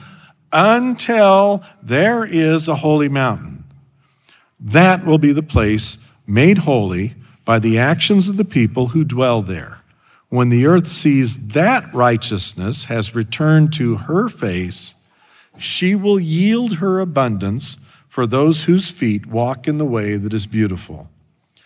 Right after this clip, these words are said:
If we obey the commandments that have been given,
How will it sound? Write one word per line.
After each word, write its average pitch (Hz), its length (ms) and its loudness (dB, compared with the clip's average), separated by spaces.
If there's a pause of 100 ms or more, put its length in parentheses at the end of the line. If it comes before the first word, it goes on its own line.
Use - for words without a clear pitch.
(460)
If 233 320 2
we 262 140 2
obey 214 280 4
the 175 120 4
commandments 117 720 -2
that 113 100 -2
have 117 80 0
been 113 220 -2
given, 92 480 -2